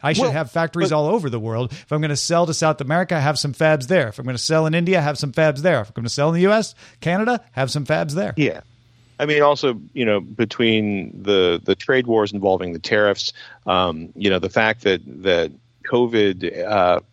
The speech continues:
Speaker 2: revealed some, some of the downs, like, you know, all of this, the, the, the thing I keep seeing in place after place after place is, like, all of this just-in-time global manufacturing works flawlessly as long as nothing breaks down. But as soon as there's a glitch somewhere, we end up in the situation where we are now, where you can't get X, you can't get Y,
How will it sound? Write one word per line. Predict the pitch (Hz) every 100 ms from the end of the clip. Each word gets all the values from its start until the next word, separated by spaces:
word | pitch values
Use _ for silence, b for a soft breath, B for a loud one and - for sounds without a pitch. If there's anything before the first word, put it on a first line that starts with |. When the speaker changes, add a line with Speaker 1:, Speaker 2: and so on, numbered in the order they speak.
| _ _ _ _ -
Speaker 2:
revealed | 117 104 110 101 -
some, | 107 92 87 -
some | - 135
of | 131
the | 104
downs, | 87 107 120 113
like, | 104 71 B B B - 131
you | 120
know, | 104
all | 123 156
of | 170
this, | 143 139 -
the, | - 110
the, | 98 104 104
the | - 110
thing | 107 - 139
I | 135
keep | - 123
seeing | - 127
in | 110
place | - 113 110
after | 113 -
place | 104 107 -
after | 101 -
place | - 107 101 98
is, | 95
like, | 101 92
all | 107 117
of | 120
this | 117 107
just-in-time | - 107 - 113 107 - 110 104 104 101
global | 104 104
manufacturing | 101 101 98 - 104 101 - 101
works | 95 98 -
flawlessly | - 123 139 113 - 104 90 B B -
as | 113
long | 113 104
as |
nothing | 101 101 90
breaks | 90 85 -
down. | 95 87
But | 82
as | 87 -
soon | 123
as |
there's | 143 -
a | 117
glitch | 120 170
somewhere, | - 101 87 80 85
we | 87 90
end | 92
up | 90
in | 92
the |
situation | - - - - 92
where | 90
we | 87
are | 87
now, | 92 95
where | 82
you | 82
can't | - 92
get | 95 95
X, | 92 -
you |
can't | - 92
get | 90 -
Y, | 95 95 92